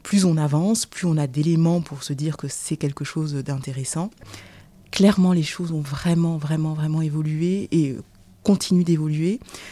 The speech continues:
J'ai des patientes qui vivent, qui ne sont pas, euh, focalisées que sur leur maladie, qui ont une vie par ailleurs. Et nous, nous devons nous adapter, euh, à, à cette vie qu'elles, euh, qu'elles continuent d'avoir. Donc, euh,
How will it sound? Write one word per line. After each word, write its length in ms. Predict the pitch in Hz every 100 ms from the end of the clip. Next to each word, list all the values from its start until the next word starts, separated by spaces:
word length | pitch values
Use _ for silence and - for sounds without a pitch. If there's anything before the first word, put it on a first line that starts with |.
| - -
J'ai 80 | -
des 80 | 135
patientes 280 | - 208 196
qui 160 | -
vivent, 220 | 156 208 -
qui 160 | 151
ne 40 | 143
sont 160 | 143
pas, 300 | 143 175 196
euh, 120 | 160 143
focalisées 800 | - - 156 156 151 156 185 185 -
que 220 | 208 202
sur 220 | 196 -
leur 140 | 151 147
maladie, 380 | 139 135 160 214
qui 120 | 165
ont 40 |
une 160 | 151 143
vie 280 | 120 151 190
par 200 | 143 117
ailleurs. 320 | 113 139 208 - - - - 135
Et 80 |
nous, 160 | 147 190
nous 100 | 170
devons 320 | 143 143 165
nous 180 | 160 143
adapter, 440 | 147 135 - 190 - - - -
euh, 160 | 127 -
à, 80 | 135 - -
à 80 | 120
cette 220 | - 131
vie 180 | 127 165
qu'elles, 240 | 156 123
euh, 140 | 123 - -
qu'elles 140 | 127
continuent 480 | - 165 - 160 170
d'avoir. 360 | 147 135 135 135
Donc, 240 | 131
euh, 60 | -